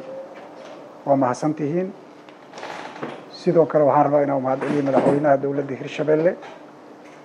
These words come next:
eh, ii gartay inaan wasaaraddaanu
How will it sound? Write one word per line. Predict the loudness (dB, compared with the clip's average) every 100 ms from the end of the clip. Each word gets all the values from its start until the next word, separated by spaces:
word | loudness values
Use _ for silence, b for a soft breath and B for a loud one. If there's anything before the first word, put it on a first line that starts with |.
| -20 -20 -20 -20 -20 -20 -20 -20 -14 0
eh, | 4 4 2 0 -2 -6 -12 -20 -4 2
ii | 2
gartay | 2 -2 -2 -6 -6 -10 -18 -10
inaan | -4 -2 -2
wasaaraddaanu | 0 2 4 4 4 2